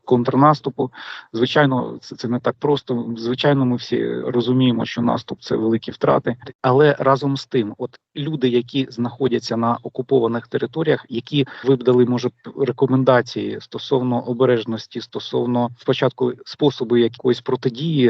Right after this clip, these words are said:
акуратної такої, ну, яка з мінімумом ризику, і одночасно способи, е, виживання, і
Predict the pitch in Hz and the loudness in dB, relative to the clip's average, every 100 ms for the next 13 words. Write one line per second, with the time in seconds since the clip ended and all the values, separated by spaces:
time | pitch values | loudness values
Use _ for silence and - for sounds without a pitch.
0 | - - - 120 110 110 104 104 - - | 4 -2 2 2 2 0 -6 -6 -10 -8
1 | 101 98 95 98 123 123 117 113 120 120 | -6 -4 -4 -6 -2 2 2 2 0 0
2 | 117 135 131 123 117 117 113 117 104 107 | 4 6 6 4 4 2 4 2 2 -2
3 | 104 104 107 127 123 120 123 113 123 127 | -2 -2 -4 -4 -2 0 0 0 0 2
4 | 139 - 120 - 127 127 - 110 120 120 | 0 2 -4 -4 -4 -4 -4 -2 2 4
5 | 113 127 127 147 120 120 127 127 156 151 | 2 0 -4 -2 -2 2 2 4 4 4
6 | 131 123 160 131 127 | 2 0 -2 2 2